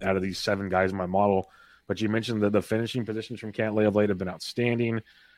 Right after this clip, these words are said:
Um, he's just really, really locked in at the moment. He's third in birdie or better in the last twenty-four rounds, eighth in scrambling, which is gonna be very big. Saving par on a lot of these holes is gonna be very, very vital to making things happen out here.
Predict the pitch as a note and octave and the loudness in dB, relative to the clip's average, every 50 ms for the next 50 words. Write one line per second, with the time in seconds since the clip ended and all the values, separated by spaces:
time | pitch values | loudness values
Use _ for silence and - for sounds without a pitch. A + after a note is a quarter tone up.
0 | _ - - G2 F#2+ F#2+ F#2 F2+ E2+ E2+ E2+ E2+ E2+ - - G2+ F#2+ G2 A2 G2 | _ -4 0 2 4 4 4 4 2 -2 -6 -10 -14 -14 -12 -8 -4 -2 -2 -2
1 | F#2+ G#2 G2+ G#2 A2 A2+ A2+ A2+ A2 G#2+ G#2+ G#2 G2+ G2+ G2+ G2+ G#2 G2+ - - | -2 -2 0 4 6 6 6 6 6 6 6 4 4 4 4 4 2 2 0 0
2 | G#2 G#2 G2+ G2+ G2+ G2+ G2+ F#2+ - - - A2+ A2 A2 A2 G#2+ F#2 G#2+ G2+ G#2 | -4 -2 -2 -2 -2 -2 -2 -2 -4 -2 0 0 0 2 0 -2 -2 -2 0 0
3 | G#2+ G2+ F#2+ F2 F#2+ F#2+ G2 G2+ G2+ G2+ - _ _ - - _ _ - G#2+ G#2 | 2 2 2 2 2 4 6 6 6 4 4 _ _ -20 -20 _ _ -2 2 6
4 | G#2+ G#2+ G#2 G2+ - - A2 G#2+ G2+ - - G2+ G2 G2+ G2+ G2+ G2+ G2+ - - | 8 8 8 8 6 2 0 0 0 2 4 4 6 6 4 2 0 -2 -6 0
5 | - G#2+ A2 - A#2 G#2 F#2 - - - G2 G2 G2+ G2+ G#2+ A2 G2 G2 F#2 - | 2 2 2 2 0 -4 -6 -8 -8 -6 -4 -2 -2 0 -2 -2 -2 -2 -4 -4
6 | F#2+ G2 G2 G2+ F#2+ F2 F#2+ G2 G2+ G2+ G2+ A#2+ A2+ F#2+ - - G#2 G#2+ A#2 A#2 | -6 -4 -2 -2 -2 0 2 2 2 2 2 2 0 0 0 -2 0 0 0 -2
7 | G#2 - - A#2 A#2 A2+ G#2 F#2+ F#2+ G2+ G#2+ G#2 G#2 F#2+ - - A2 G#2 G2 F2+ | -4 -4 -2 0 2 2 2 0 2 2 2 2 2 0 0 0 0 0 0 -2
8 | F2+ F#2+ F#2+ F#2+ G2 F#2+ F#2 _ _ _ _ _ _ _ _ - F#2 G#2 A2+ B2+ | -4 -6 -4 -4 -4 -4 -4 _ _ _ _ _ _ _ _ -4 2 6 6 8
9 | C3 B2+ A2+ B2 B2 A#2+ A2+ F#2+ A2+ A2+ A2+ G#2+ G2 F2+ F#2+ F#2+ G2+ G2+ F#2+ - | 8 8 8 6 6 6 4 4 2 2 2 2 0 -2 -4 -4 -4 -4 -4 -6
10 | F#2+ - G2+ F#2+ F#2 G2+ G2+ G2+ - G2 F#2 F#2 F#2 - G2 F#2+ F#2+ F#2+ | -8 -8 -8 -4 -2 0 0 0 0 -2 -4 -6 -6 -4 -2 -2 -2 -2